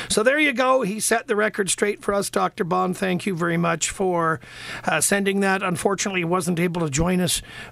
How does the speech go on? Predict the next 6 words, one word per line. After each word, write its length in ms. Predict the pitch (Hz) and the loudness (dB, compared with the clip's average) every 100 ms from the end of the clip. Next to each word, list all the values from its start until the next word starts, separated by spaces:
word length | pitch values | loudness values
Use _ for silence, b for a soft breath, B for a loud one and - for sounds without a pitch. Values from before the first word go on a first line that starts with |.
| - | -2
by 200 | 170 160 | 0 2
telephone 580 | - 226 - 220 214 220 | 2 0 2 0 0 0
as 380 | 202 196 190 - | 0 0 0 -2
he 360 | 185 202 196 | -2 -2 -2
was 540 | 202 185 185 185 175 170 | 0 2 2 0 0 -2
working. 640 | 170 277 269 226 160 120 | 0 0 2 0 0 -6